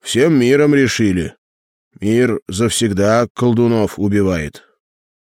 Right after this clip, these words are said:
«Мир, мир», с грустью подумал Игнат, растворяясь в воздухе. «Мир сам давно убит своими собственными колдунами». «Тьфу ты!» сплюнул протоиерей и перекрестился.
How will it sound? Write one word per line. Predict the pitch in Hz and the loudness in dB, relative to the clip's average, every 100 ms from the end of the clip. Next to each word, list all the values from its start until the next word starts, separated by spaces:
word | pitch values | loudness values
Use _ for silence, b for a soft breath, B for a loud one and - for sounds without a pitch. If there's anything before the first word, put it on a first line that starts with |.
| _ _ - | _ _ -8
«Мир, | 92 127 147 - - | -4 -4 -4 -10 -14
мир», | 64 82 104 113 113 113 _ _ _ _ _ | -10 -4 -2 -4 -6 -14 _ _ _ _ _
с | 90 | -12
грустью | 85 87 80 - | -8 -8 -8 -12
подумал | 87 87 87 82 82 | -10 -8 -6 -8 -8
Игнат, | 78 95 117 | -8 -6 -6
растворяясь | - - 87 87 87 82 - | -8 -12 -10 -8 -6 -8 -10
в | |
воздухе. | 82 80 71 - - - - _ _ _ _ _ _ _ | -8 -8 -10 -12 -18 -18 -20 _ _ _ _ _ _ _
«Мир | 92 107 92 | -4 -2 -2
сам | - 101 110 104 90 | -4 -2 0 0 0
давно | 101 95 101 92 | -2 0 -2 -2
убит | 92 82 113 113 | -2 -2 0 -2
своими | - 85 92 92 90 | -4 -4 -2 -2 -4
собственными | - 101 104 - - 92 90 82 | -4 -4 -4 -4 -6 -4 -4 -6
колдунами». | - 92 85 90 85 80 76 82 - _ _ _ _ _ _ _ | -6 -6 -4 -4 -4 -8 -10 -12 -16 _ _ _ _ _ _ _
«Тьфу | - 453 427 - _ _ | -2 4 4 2 _ _
ты!» | - 185 165 117 - _ - | -2 2 2 0 -4 _ -12
сплюнул | - - 101 104 95 87 | -10 -4 -2 0 -2 -6
протоиерей | 87 - 87 82 82 139 101 _ _ _ - | -10 -10 -8 -6 -2 0 -2 _ _ _ -8
и | 104 | -4
перекрестился. | 101 98 90 90 - - 73 69 - | -2 -4 -4 -8 -10 -12 -12 -12 -16